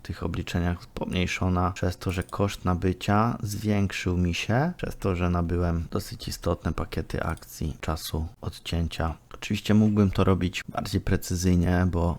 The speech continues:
ta wartość byłaby jak najbardziej rzetelna pod warunkiem regularnego uzupełniania przeze mnie tych wartości. Jednak musiałem to robić ręcznie i wymagałoby to dosyć dużych nakładów czasowych, dlatego wybrałem bardziej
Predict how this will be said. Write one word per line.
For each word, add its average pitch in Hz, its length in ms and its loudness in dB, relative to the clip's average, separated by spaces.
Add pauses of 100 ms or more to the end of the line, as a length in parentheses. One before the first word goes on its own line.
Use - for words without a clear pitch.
ta - 120 -2
wartość 87 420 -4
byłaby 90 360 0
jak 85 180 -2
najbardziej 85 480 0
rzetelna 90 840 0
pod - 160 -6
warunkiem 85 800 0
regularnego 87 760 0
uzupełniania 90 640 0
przeze - 360 -4
mnie 82 340 0
tych 82 160 -4
wartości. 85 600 -4
Jednak 82 300 -2
musiałem 85 340 0
to 90 140 2
robić 90 300 -2
ręcznie 92 500 2
i 82 200 -2 (200)
wymagałoby 82 580 -2
to - 160 -2 (220)
dosyć - 340 -4
dużych - 460 -4
nakładów 90 440 0
czasowych, 95 640 0
dlatego 87 600 2 (160)
wybrałem 90 580 2
bardziej 80 480 -2